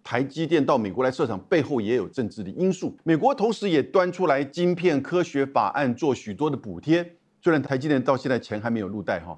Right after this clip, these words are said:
但是呢，这些补贴也是大概诱因之一吧。可是，在开幕典礼的场合，张忠谋董事长却说：“全球化已死，almost dead；自由贸易也濒临死亡。然后呢，要起死回生。”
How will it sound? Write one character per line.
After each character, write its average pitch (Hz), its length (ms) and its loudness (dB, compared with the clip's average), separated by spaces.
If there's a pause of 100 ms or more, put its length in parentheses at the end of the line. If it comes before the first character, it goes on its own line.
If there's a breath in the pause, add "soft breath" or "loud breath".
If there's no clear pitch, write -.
但 147 160 2
是 127 200 -2
呢， 117 120 0 (300 soft breath)
这 185 160 4
些 156 160 2
补 101 220 -8
贴 160 280 2 (280 loud breath)
也 90 160 -6
是 104 240 -4 (120)
大 110 120 -2
概 101 180 -4 (160)
诱 123 220 4
因 104 180 -2
之 101 140 -12
一 95 160 -6
吧。 82 200 -10 (140)
可 - 100 2
是， 277 140 0
在 240 300 4 (180)
开 247 180 0
幕 247 140 4
典 175 160 4
礼 165 100 2
的 151 80 2
场 107 240 -4
合， 110 240 0 (240)
张 240 160 2
忠 233 120 2
谋 214 80 2
董 139 120 2
事 120 140 -4
长 110 160 -2
却 139 160 -2
说： 156 340 -2 (160)
“全 226 160 4
球 285 80 0
化 277 140 4
已 240 100 2
死， 135 240 -8 (180)
almost 226 440 4
dead； 98 200 0 (360)
自 285 160 4
由 240 100 6
贸 262 200 6
易 220 220 2 (200)
也 135 100 2
濒 180 240 4
临 151 140 6
死 139 160 -6
亡。 87 260 -6 (140)
然 185 160 4
后 247 100 4
呢， 220 220 2 (180)
要 226 200 4
起 - 260 -2
死 127 240 -4
回 147 180 2
生。” 269 320 4